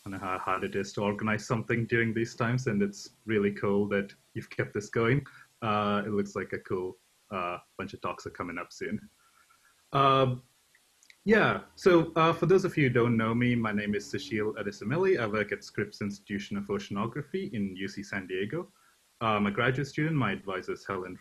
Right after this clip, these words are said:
Fricker, and we work a lot with, uh, Laurie Padman, uh, who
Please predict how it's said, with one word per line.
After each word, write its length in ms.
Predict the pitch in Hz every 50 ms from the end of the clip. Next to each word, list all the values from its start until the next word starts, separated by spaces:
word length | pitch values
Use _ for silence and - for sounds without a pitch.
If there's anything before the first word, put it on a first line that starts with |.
| - -
Fricker, 420 | 156 151 - 170 160 156 156 - _ _ _ -
and 100 | 107 104
we 100 | 104 101
work 280 | 98 104 101 95 98 98
a 40 |
lot 220 | 95 95 92 87 -
with, 120 | 95 90 - _ -
uh, 160 | 104 95 90 90
Laurie 260 | 92 87 90 92 - -
Padman, 440 | 175 185 175 180 175 175 170 170 - -
uh, 320 | 110 196 190 92 92 - 190 -
who 240 | 101 92 90 90